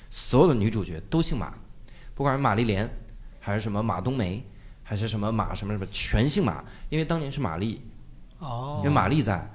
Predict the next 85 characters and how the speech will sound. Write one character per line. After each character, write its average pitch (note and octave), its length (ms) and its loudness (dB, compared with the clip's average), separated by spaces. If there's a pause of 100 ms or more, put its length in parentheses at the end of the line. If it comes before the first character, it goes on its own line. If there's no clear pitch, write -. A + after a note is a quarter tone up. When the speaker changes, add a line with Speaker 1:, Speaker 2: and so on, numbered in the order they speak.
(160)
Speaker 2:
嗯。 - 140 -4
Speaker 1:
然 D3 100 6
后 F3 60 6
包 F#3 160 2
括 F#3+ 160 2
你 C3+ 160 0
想， F2 260 -2
它 E3+ 160 0
里 D#3+ 80 2
面 A2 260 2
一 B2 120 2
定 G3+ 260 0
会 B2+ 100 4
设 B2 220 0
计 F#2+ 160 -4
一 F#2 40 -4
个 G#2 100 -4
傻 D#2+ 240 -6
大 F2+ 100 -4
个 F#2 140 -4
儿， - 80 -8 (380)
那 D#3 80 -2
绝 - 200 0
对 D#3+ 100 2
就 C#3 140 0
是 - 80 -2
给 F#2+ 60 -2
艾 G#2+ 160 0
伦 F2+ 240 0
设 G2+ 180 -2
计 E2+ 60 -2
的。 D#2 160 -10 (160)
Speaker 2:
嗯。 C#3+ 240 -4
Speaker 1:
然 C3 100 4
后 D#3 60 6
它 E3 100 6
里 F3 80 4
面 C3 240 2
一 C3 140 2
定 F#3 280 0
会 C#3+ 140 0
有 G#2+ 100 0
一 F2+ 80 -4
个 F#2 80 -4
特 C3 220 -6
别 A2+ 120 0
矮， E2 380 -8
但 A#2+ 140 -4
是 C3 60 -4
又， D3+ 100 -2 (140)
又 D#3+ 100 -4
机 F#3+ 320 -4
灵， D3 260 0 (160)
机 F#3+ 220 -4
灵 F3+ 160 -2
了 A#2 80 0
吧 A#2 100 -2
唧 A2+ 200 -2
的 A2 100 0
那 G#2 120 -2
个， G#2 160 -6
那 A#2 80 -4
么 A2 100 -2
一 F#2+ 40 -2
个 F#2+ 140 -2
小 F#2 160 -8
孩 E2 160 -8
儿， D#2+ 180 -6
那 A2+ 80 -6 (140)
估 D#3 100 -2
计 D#3 120 0
是 B2+ 100 2
早 F#2+ 180 0
期 A2 200 -4
给 G2+ 80 0
王 F2+ 200 -2
宁 G2 240 -2
或 G2 160 -4
者 G2 120 0
给 F2 160 -2
沈 E2 240 -4
腾 E2+ 260 -6
设 G#2+ 180 0
计 D#2+ 60 -4
的。 - 60 -8